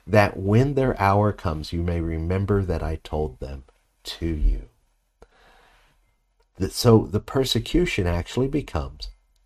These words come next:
an encouragement, a strange kind of encouragement, because it confirms what our Savior said in, in John sixteen four and other places, that there will be persecution.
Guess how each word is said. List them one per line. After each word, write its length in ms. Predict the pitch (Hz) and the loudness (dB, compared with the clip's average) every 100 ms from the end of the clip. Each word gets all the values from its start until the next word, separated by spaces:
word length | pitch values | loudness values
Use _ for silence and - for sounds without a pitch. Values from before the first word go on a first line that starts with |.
| _ - | _ 2
an 160 | 110 | 4
encouragement, 1080 | 107 110 110 - 147 190 208 - - - - - - - | 4 2 -2 -8 -2 0 0 -2 -12 -16 -18 -20 -14 -4
a 80 | 117 | -2
strange 420 | - 147 180 170 | 0 2 2 0
kind 240 | 175 160 | 2 4
of 80 | 156 | 4
encouragement, 680 | 151 - 165 160 123 110 - | 2 2 6 6 6 0 2
because 340 | 110 131 117 | 0 2 2
it 80 | 117 | 0
confirms 600 | - 110 - 147 117 101 | -2 -4 0 2 2 4
what 120 | 110 | 4
our 140 | 113 110 | 6 4
Savior 480 | - 131 120 110 107 | 4 2 2 0 0
said 420 | - 151 104 92 - - - | 4 4 4 0 -8 -20 -12
in, 360 | - 113 107 98 - | 2 4 4 0 -4
in 260 | 104 98 | -2 -2
John 360 | - 120 113 101 | 2 6 6 6
sixteen 560 | - 123 113 - 113 98 | 2 -2 -2 0 0 0
four 420 | - 127 98 95 | 2 4 4 2
and 280 | 113 113 110 | 2 4 4
other 300 | - 113 104 | 4 2 2
places, 600 | - - 143 - 92 82 - - - | -2 0 0 2 0 -2 -6 -20 -8
that 220 | - 156 - | -2 2 6
there 140 | 151 | 4
will 340 | 143 165 175 | 6 4 4
be 200 | 147 180 | 4 2
persecution. 920 | 170 - 135 - 117 - 214 - - | 2 -2 -2 -4 -6 -2 -4 -4 -10